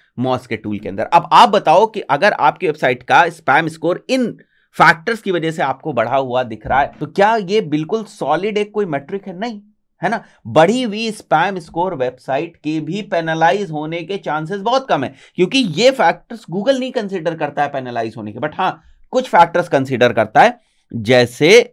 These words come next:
यहां पर अगर हम लोग देखें use of me-, अ, meta keywords,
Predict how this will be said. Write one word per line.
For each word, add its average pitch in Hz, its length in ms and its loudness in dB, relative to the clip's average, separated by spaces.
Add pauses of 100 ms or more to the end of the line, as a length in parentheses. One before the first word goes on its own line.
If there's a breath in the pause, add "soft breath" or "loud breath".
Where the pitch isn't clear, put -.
(100)
यहां 117 280 0
पर 131 100 2
अगर 135 160 0
हम 135 140 0
लोग 139 140 2
देखें 117 280 -2 (800)
use 165 240 4
of 196 220 8
me-, 147 200 2 (160)
अ, 135 80 4
meta 147 340 4
keywords, 175 380 2